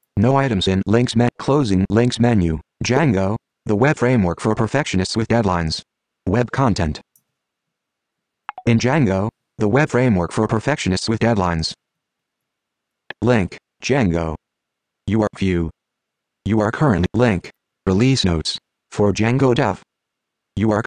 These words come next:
end of banner. Main. You are currently on a main, inside web content, heading level two, the install worked successfully. Congratulations. You are seeing this page because, link, debug equals true,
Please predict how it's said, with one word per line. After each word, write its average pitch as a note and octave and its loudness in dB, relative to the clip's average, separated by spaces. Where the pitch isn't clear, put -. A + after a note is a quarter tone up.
end A2+ 2
of E2+ -2
banner. F2+ 0
Main. G2+ 2
You G#2+ 0
are G#2+ 0
currently G2 0
on G#2 2
a G#2 2
main, A2+ 2
inside A2 2
web A#2 2
content, F#2 -2
heading A2+ 2
level B2 2
two, F#2+ 0
the A2+ 0
install C3+ 2
worked C3+ -2
successfully. F2+ -2
Congratulations. A#2 0
You G#2+ 0
are G2 0
seeing G#2+ 2
this A#2+ 0
page C3 0
because, F2 -4
link, G#2+ 0
debug A2+ 0
equals A#2 -2
true, F#2 -2